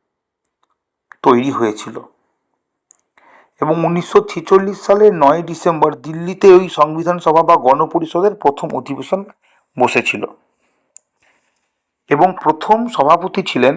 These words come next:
এই গণপরিষদের, যেটা উনিশশো ছেচল্লিশ সালের নয় ডিসেম্বর হয়েছিল, তার প্রথম সভাপতি ছিলেন সচ্চিদানন্দ সিংহ অস্থায়ীভাবে। এবং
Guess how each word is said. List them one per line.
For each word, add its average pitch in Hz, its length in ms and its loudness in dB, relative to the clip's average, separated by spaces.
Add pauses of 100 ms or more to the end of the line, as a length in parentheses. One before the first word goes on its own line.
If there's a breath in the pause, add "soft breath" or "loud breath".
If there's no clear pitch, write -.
এই 123 180 -4
গণপরিষদের, 127 720 -4
যেটা 127 160 0
উনিশশো 135 340 -4
ছেচল্লিশ 160 560 -2
সালের 143 280 2
নয় 131 240 2
ডিসেম্বর 131 500 -4
হয়েছিল, 123 340 -4 (800 loud breath)
তার - 180 0
প্রথম - 480 -4
সভাপতি 143 520 0 (100)
ছিলেন 135 220 0 (240)
সচ্চিদানন্দ 135 920 0
সিংহ 143 380 -10 (460)
অস্থায়ীভাবে। 127 680 -4 (1700 loud breath)
এবং 165 120 2